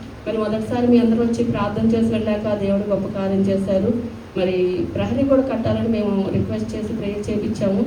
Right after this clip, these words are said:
అది దేవుడు అనుకోకుండా ఫస్ట్ అమౌంట్ అయితే మేమేనండి, బయట ఎక్కడ ఎవరిని అడగలేదు, ఎవరు, ఎవరి దగ్గర మేము వెళ్ళి అడగలేదు, అప్పు కూడా చేయలేదు. మందిరం కట్టడానికి దేవుని యొక్క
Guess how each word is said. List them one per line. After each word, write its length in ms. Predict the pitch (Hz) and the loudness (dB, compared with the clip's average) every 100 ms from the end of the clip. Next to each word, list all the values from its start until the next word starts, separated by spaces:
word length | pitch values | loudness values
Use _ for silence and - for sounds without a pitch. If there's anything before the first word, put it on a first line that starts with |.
| 262 - - - - | -2 -6 -12 -16 -6
అది 220 | 202 202 196 | -4 0 0
దేవుడు 400 | 196 202 233 240 | 0 0 2 2
అనుకోకుండా 540 | 233 240 240 247 226 | 2 2 2 2 0
ఫస్ట్ 500 | 196 196 220 220 - | -2 -4 -4 -4 -2
అమౌంట్ 380 | 269 254 254 247 | 0 0 0 0
అయితే 280 | 233 226 240 | -2 0 2
మేమేనండి, 560 | 214 208 220 220 220 | 2 0 0 -2 -2
బయట 280 | 208 196 202 | -2 0 0
ఎక్కడ 320 | - - 208 | -2 -4 -2
ఎవరిని 400 | 214 190 208 220 | -2 0 0 0
అడగలేదు, 440 | 202 202 214 220 240 | 0 -2 -2 0 2
ఎవరు, 640 | 240 196 196 220 - 180 | 4 2 0 -2 -4 -2
ఎవరి 200 | - 226 | -2 0
దగ్గర 280 | 226 233 233 | 0 0 0
మేము 120 | 220 | 0
వెళ్ళి 220 | 190 202 | 0 0
అడగలేదు, 600 | 202 190 202 208 226 311 - - - - - | -2 -2 -2 -4 -2 -2 -4 -10 -16 -16 -8
అప్పు 160 | 190 196 | -4 0
కూడా 220 | 226 247 | 6 6
చేయలేదు. 640 | 240 233 214 214 214 285 339 - - - - - - - - 196 | 6 4 4 2 2 4 4 2 -8 -14 -16 -18 -18 -18 -10 -4
మందిరం 300 | 196 208 220 | -2 -2 -2
కట్టడానికి 500 | 214 - 214 214 233 | -2 -2 -4 -2 -2
దేవుని 280 | 208 202 202 | -2 -2 -2
యొక్క 280 | 196 202 | -2 -2